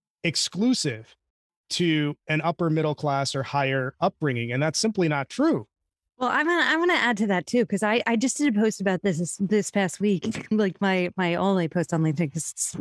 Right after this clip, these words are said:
Speaker 2: whatever, it's getting taxing, but it needs to happen. But anyway,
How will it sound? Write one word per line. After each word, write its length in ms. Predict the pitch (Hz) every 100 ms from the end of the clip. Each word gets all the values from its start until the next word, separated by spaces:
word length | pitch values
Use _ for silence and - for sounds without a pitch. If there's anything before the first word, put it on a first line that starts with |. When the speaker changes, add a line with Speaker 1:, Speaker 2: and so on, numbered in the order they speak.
| -
Speaker 2:
whatever, 260 | 170 156 156
it's 140 | -
getting 260 | 180 160 160
taxing, 460 | 220 220 254 220
but 240 | 220 226 -
it 160 | - 214 - -
needs 280 | 214 202 -
to 100 | 208
happen. 320 | 208 214 214 208
But 100 | 226
anyway, 400 | 240 202 196